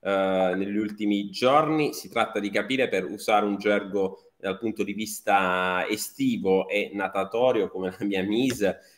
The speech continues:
eh, se, eh, si tratta, se poi è possibile e ha buone probabilità, è una buona cosa tuffarsi. E a chi girare questa domanda se non al campione di trading del duemiladiciassette, primo index advisor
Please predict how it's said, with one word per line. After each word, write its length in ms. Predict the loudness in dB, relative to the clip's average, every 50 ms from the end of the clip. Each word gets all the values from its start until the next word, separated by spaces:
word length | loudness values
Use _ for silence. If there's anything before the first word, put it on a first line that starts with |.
| _ _
eh, 380 | -4 -2 0 2 2 2 0 0
se, 480 | -4 -4 0 2 4 4 4 4 2
eh, 160 | 2 -2 -2 -4
si 180 | -4 -8 -12 -4
tratta, 440 | 0 2 2 2 0 0 -2 -2
se 400 | 0 0 0 2 0 0 -4 -8 _ _ _ _ _
poi 140 | _ -2 -2
è 60 | -2
possibile 920 | -2 -6 -6 -6 -4 -2 0 0 0 0 0 0 2 2 2 2 2 0 -2
e 320 | 0 0 2 2 0 0
ha 140 | -2 -2 -2
buone 380 | -2 -2 -2 0 0 0 0 -2
probabilità, 880 | -2 -2 -2 0 -2 -2 -4 -6 -6 -4 0 2 4 4 4 2 0 0
è 80 | 0
una 220 | 0 0 0 0 -2
buona 320 | -2 -2 -2 -2 -2 -4
cosa 600 | -4 -2 -2 -2 -2 -2 0 0 0 0 0 -4 -8
tuffarsi. 760 | -8 -8 -8 -4 -2 -2 -2 -2 -4 -6 -10 -10 -10 -12 -14 -14 _ -20 -20 -20 -20 _ _
E 220 | 4 6 6 6 4
a 180 | 2 0 0 -2
chi 120 | -6 -10
girare 440 | -4 0 2 4 6 6 6 6 4
questa 280 | 2 -2 -2 -2 0
domanda 460 | 0 2 2 2 2 2 2 2 0 0
se 120 | 0 -2
non 180 | -2 0 -2 -2
al 120 | -4 -4
campione 280 | -6 -4 -4 -2 -2 -4
di 80 | -4
trading 300 | -2 -4 -2 -2 -2 -2
del 200 | -2 -2 -2 -2
duemiladiciassette, 1400 | -4 -4 -4 -4 -4 -6 -6 -8 -8 -8 -6 -6 -6 -6 -4 0 0 0 0 -2 -6 -4 -2 0 0 -2 -4 -8 _
primo 340 | -2 0 2 2 0 0 -2 -2
index 500 | -4 -2 -2 -2 -4 -4 -4 -10 -16 -8
advisor 840 | -8 -8 -8 -4 -2 0 2 2 2 2 2 0 0 0 -4 -10